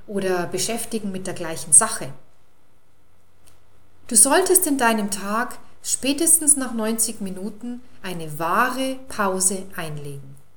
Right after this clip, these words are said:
Und spätestens nach dieser Zeitspanne wird dein Gehirn sowieso eine Pause erzwingen. Das sind zum Beispiel die Momente, in denen man sich selbst dabei ertappt, dass man doof in die Gegend starrt. Das Gehirn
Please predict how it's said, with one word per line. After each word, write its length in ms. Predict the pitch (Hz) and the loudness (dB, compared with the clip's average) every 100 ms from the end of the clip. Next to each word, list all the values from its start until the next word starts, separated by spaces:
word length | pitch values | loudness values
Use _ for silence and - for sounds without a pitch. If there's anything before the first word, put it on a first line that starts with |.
| - - - - - - - | -20 -20 -18 -18 -18 -16 -12
Und 100 | 226 | -4
spätestens 840 | - - 285 359 330 - - 185 202 | -4 0 4 4 6 4 4 0 0
nach 200 | 196 - | 0 0
dieser 320 | 320 339 330 | 2 4 6
Zeitspanne 880 | 262 247 277 - 175 170 180 240 254 - - - | 6 6 2 -2 -2 -2 -2 -4 -6 -14 -16 -6
wird 200 | 226 254 | -2 2
dein 220 | 240 233 | 2 2
Gehirn 380 | 233 226 240 262 | 2 0 2 2
sowieso 540 | 254 220 214 208 320 311 | 2 2 4 4 4 4
eine 220 | 190 180 | 0 -4
Pause 480 | - 196 208 208 - | -2 0 4 4 2
erzwingen. 640 | - - 254 214 143 139 - - - - - - - - - - - - | 2 2 2 0 -2 -6 -12 -16 -16 -16 -16 -16 -18 -20 -20 -20 -20 -8
Das 160 | 220 208 | 4 6
sind 180 | 330 330 | 6 6
zum 160 | 302 | 4
Beispiel 340 | 262 233 - 226 | 4 2 0 -2
die 140 | 233 | -2
Momente, 680 | 226 202 202 226 - 294 311 - - - | -2 0 0 0 0 0 -2 -6 -14 -6
in 140 | 233 | -4
denen 300 | 208 240 262 | 0 2 2
man 160 | 240 233 | 2 2
sich 180 | 226 - | 4 4
selbst 400 | 220 233 - - | 4 2 0 -2
dabei 240 | 202 185 | 0 -2
ertappt, 640 | 175 - - - - - - - - - | -2 -4 -2 -4 -6 -10 -12 -14 -18 -4
dass 220 | 196 196 | 0 0
man 320 | 196 196 190 | 0 -4 -4
doof 260 | 196 196 208 | -4 -2 -4
in 100 | 180 | -6
die 120 | 180 | -6
Gegend 320 | 254 262 151 | -4 -2 -2
starrt. 440 | - 139 139 139 - - - - - - - - - - - - - - | -2 -2 -6 -8 -10 -14 -18 -20 -20 -20 -20 -20 -20 -20 -18 -18 -16 -2
Das 200 | 208 - | 2 4
Gehirn 540 | 226 202 302 190 151 | 2 4 6 4 -2